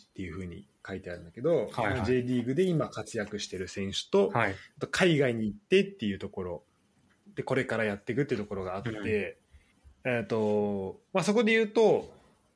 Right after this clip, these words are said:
Speaker 1: もうだから中村とかは本当海外行って、
Speaker 2: うん。
Speaker 1: もうちゃんと力を見せつけ、見せれている選手では、
Speaker 2: うん。うん。
Speaker 1: あ、あると思うんだけど、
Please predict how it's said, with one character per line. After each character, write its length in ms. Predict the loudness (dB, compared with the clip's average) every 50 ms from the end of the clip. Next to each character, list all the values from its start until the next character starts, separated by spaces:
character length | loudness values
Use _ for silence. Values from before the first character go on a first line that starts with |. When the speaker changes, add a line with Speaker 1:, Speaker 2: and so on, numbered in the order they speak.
| _ _
Speaker 1:
も 120 | 4 6
う 20 | 6
だ 80 | 6 6
か 60 | 4
ら 40 | 2
中 300 | 2 0 0 2 4 4
村 220 | 6 6 4 4 4
と 120 | 2 2
か 100 | 4 4
は 320 | 4 4 4 4 2 2
本 140 | 0 -2 -4
当 80 | -4 -6
海 260 | -2 2 4 4 4
外 120 | 4 2
行 80 | 2 -2
っ 40 | -6
て、 420 | -12 _ _ _ 4 4 4 4
Speaker 2:
う 40 | 4
ん。 60 | 2
Speaker 1:
も 60 | -2
う 20 | 0
ち 80 | 0
ゃ 40 | 0
ん 20 | 0
と 80 | 0
力 380 | -2 -2 -4 -2 0 2 2 2
を 240 | 2 0 -2 -6 -12 _ _ _ _ _ _ _ _ _ _ _ _ _
見 120 | -6 -4
せ 240 | -2 0 -2 -2 -2 -8 _ _ _ _ _
つ 120 | -18 -6
け、 260 | -2 0 0 0 -2 -6 _ _ _ _ _ _
見 120 | -4 0
せ 120 | 2 4
れ 120 | 4 4 2
て 120 | 0 -4
い 120 | -8 -8 -6
る 180 | -6 -6 -6 -6
選 280 | -6 -4 -4 -6 -6 -8
手 140 | -8 -10 -10
で 100 | -10 -8
は、 140 | -10 -10 -8 -6
Speaker 2:
う 40 | -6
ん。 40 |
う 40 | -6
ん。 20 | -4 -6 -8 -10 -14 -20 _ _ _ _ _ _ -20 -20 _ -6
Speaker 1:
あ、 220 | -4 -4 -4 -4 -6 -10 _ _ _ _ _ _
あ 100 | -2 -2
る 120 | -2 -2
と 80 | -4 -8
思 80 | -8
う 40 | -8
ん 60 | -10
だ 80 | -12 -14
け 140 | -14 -12 -8
ど、 340 | -6 -6 -6 -6 -8 -10